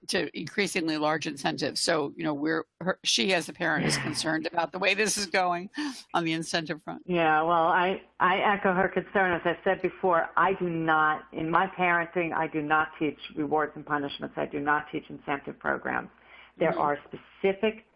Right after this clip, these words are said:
Speaker 2: times when small, specific incentives can be helpful.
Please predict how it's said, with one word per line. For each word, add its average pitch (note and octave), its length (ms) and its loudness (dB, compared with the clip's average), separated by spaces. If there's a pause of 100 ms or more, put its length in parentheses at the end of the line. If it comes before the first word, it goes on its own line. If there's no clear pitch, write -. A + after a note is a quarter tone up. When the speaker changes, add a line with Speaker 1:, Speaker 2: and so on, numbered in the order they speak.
(600)
Speaker 2:
times E3+ 420 2 (120)
when D3 200 -2 (220)
small, D#3+ 580 0 (320)
specific - 640 -4
incentives D#3+ 540 -4 (120)
can D#3 180 0
be D3+ 100 -4
helpful. - 560 -4